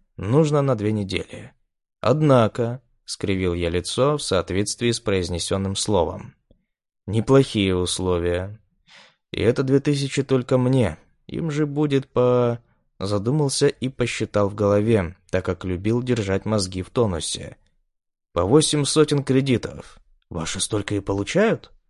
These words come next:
«Они получают по тысяче в сутки», усмехнулся Грег. «Но твои об этом знать не должны.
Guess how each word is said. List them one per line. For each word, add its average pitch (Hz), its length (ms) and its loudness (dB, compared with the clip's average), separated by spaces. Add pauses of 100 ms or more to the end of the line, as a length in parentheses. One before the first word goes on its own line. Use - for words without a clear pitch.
(280)
«Они 170 220 -4
получают 156 520 4
по 147 120 4
тысяче 131 400 -2
в 117 80 -4
сутки», - 400 -6
усмехнулся 92 640 -6
Грег. 95 420 -8 (380)
«Но 113 240 -2
твои 147 220 2
об 175 180 2
этом 165 240 0
знать 135 260 0
не 131 120 -2
должны. 120 580 -2